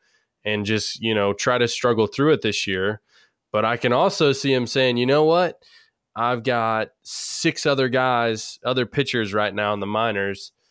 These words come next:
that I don't know who's gonna work out and who's not. Um, so I probably need to ship at some point."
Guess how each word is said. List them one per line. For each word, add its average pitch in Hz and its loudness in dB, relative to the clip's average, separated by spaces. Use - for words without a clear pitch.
that 107 -2
I 139 0
don't 147 2
know 135 4
who's 131 0
gonna 131 2
work 120 2
out 117 0
and 101 -8
who's 104 -4
not. 95 -6
Um, 98 -2
so 104 0
I 104 -4
probably 120 0
need 120 0
to 107 -2
ship - -2
at 104 -8
some 120 -2
point." 90 -10